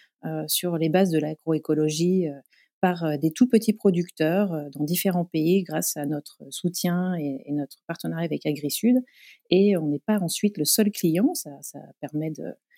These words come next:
aux populations de, d'en profiter, euh, à d'autres hôteliers et, euh, et au Club Med, bien sûr, qui a acheté depuis le début de ce partenariat, qui a plus d'une dizaine d'années, euh, plus de trois cents tonnes de produits agroécologiques auprès de certains de nos resorts au Maroc, au Sénégal, au Brésil. Euh,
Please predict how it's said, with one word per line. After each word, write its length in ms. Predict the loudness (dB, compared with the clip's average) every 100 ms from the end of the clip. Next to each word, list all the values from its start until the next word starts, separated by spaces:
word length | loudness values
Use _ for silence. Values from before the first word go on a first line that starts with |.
| _ _ _
aux 60 |
populations 720 | -2 0 2 2 0 -2 -2 -2
de, 140 | -2
d'en 180 | -2 -4
profiter, 920 | 0 0 2 0 2 4 4 4 2
euh, 200 | -2 -8 -10
à 80 | -2
d'autres 420 | 2 2 2 0
hôteliers 540 | 0 0 2 2 4 4 2 0
et, 60 |
euh, 80 | -4 -12 -20 _ 4
et 60 |
au 80 | 4
Club 220 | 4 0
Med, 160 | 2 0
bien 140 | 0
sûr, 300 | -4 -6 -10
qui 120 | -8 -8
a 100 | -8
acheté 420 | -6 -6 -4 -4 -4
depuis 260 | -4 -8
le 60 | -6
début 220 | -4 -4
de 60 | -4
ce 80 | -6
partenariat, 640 | -6 -8 -6 -4 -4 -6
qui 140 | -6 -14
a 60 | -8
plus 120 | -6
d'une 140 | -2 -2
dizaine 320 | -2 -2 -2
d'années, 380 | -2 -2 -4 -6
euh, 60 | -12 _ _ _ _
plus 100 | 0
de 40 |
trois 180 | 2 4
cents 200 | 2 0
tonnes 240 | 4 6 6
de 80 |
produits 420 | 4 -2 -6 -2 -2
agroécologiques 800 | 0 0 0 0 -2 -2 -8 -10
auprès 280 | -10 -8 -8
de 240 | -6 -8 -10 _ _ _
certains 280 | -8 -2 0
de 60 |
nos 120 | 0
resorts 340 | 0 -4 -4 -6
au 120 | -4
Maroc, 380 | -4 -4 -6 -4
au 60 | -4
Sénégal, 560 | -2 -2 -2 -4 -2
au 60 | -2
Brésil. 560 | -4 -6 -6 -4 -6 -6
Euh, 140 | -10